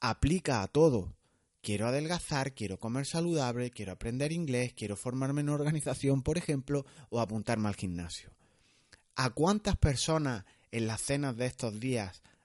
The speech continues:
has escuchado decir esto? Y sabes que,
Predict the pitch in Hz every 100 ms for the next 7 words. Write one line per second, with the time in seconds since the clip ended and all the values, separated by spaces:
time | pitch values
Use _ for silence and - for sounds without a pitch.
0 | - 123 139 - 117 127 123 113 107 107
1 | 98 - 110 87 _ _ _ _ _ _
2 | _ _ _ _ - _ _ - 95 -
3 | 110 123 147 - 156 151